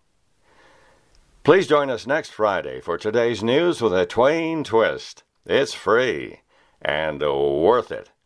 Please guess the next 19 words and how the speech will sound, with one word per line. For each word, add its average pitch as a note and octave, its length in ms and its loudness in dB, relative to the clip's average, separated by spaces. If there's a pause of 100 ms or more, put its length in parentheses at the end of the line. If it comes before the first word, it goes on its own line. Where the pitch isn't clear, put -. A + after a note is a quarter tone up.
(760)
Meanwhile, A2 680 2
should G#2+ 280 -6
you G2+ 80 -4
be F2+ 220 -2
seized C3 640 0
with F#2+ 160 2
a F2+ 120 4
spasm G#2 560 -4
of D2 180 -4
virtue, D3 560 -4 (680)
do C#3 180 4
make A#2 240 -2
a F2 120 -2
small C3+ 520 0
donation C3 680 -2
to D#2 120 -8
that E2+ 280 -2
magnanimous E2 920 -6
charity, A2 680 -4